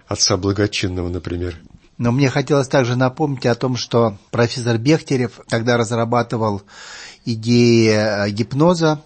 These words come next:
Speaker 2: для алкоголиков, в частности. Он приглашал, а, святого Иоанна Кронштадтского, м,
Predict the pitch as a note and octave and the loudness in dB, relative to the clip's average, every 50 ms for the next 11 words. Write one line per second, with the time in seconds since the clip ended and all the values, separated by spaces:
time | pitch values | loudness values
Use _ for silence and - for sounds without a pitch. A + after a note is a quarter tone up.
0 | _ A3+ A3 - A#2 G2 G2 G#2+ A#2 A2+ G#2+ G2+ - A2+ G2+ G2+ A2+ B2+ D#3 D3+ | _ -18 -12 -10 -10 -6 0 2 2 2 2 0 -2 -2 0 0 0 0 0 -2
1 | E3 D3+ - - E3+ D#3+ D3 D3 D#3 C3+ - - - A#2+ A#2 C#3 C#3+ - C#3+ C3+ | -4 -8 -6 -4 -4 -4 -2 -4 -6 -8 -8 -6 -2 -2 -2 -2 -2 -4 -4 -2
2 | A#2+ B2 B2 B2 - - C#3 C#3 C3+ C3+ C3 B2+ - - - - - - - - | 0 0 0 0 0 0 0 0 0 -2 -4 -12 -20 -20 -20 -20 -20 -20 -20 -20
3 | - _ _ A2+ A2+ A2+ G#2+ - - C3 - - B2 A2+ B2+ A#2+ A#2 A#2 - - | -20 _ _ -4 -2 -2 -2 -2 -4 -4 -2 0 0 2 2 2 2 0 -2 -2
4 | A#2 A#2+ A#2 - - D#3 D#3 D#3 D3+ - - - C3 A#2 B2 A#2 A2+ G#2+ G2+ G#2 | -2 -2 -2 -2 0 0 0 0 -2 -6 -10 -10 -6 -2 -2 0 0 -2 -4 -8
5 | B2 - - - G2+ G2 G2 F#2+ F#2 F#2+ | -14 -20 -18 -14 -12 -10 -8 -8 -10 -12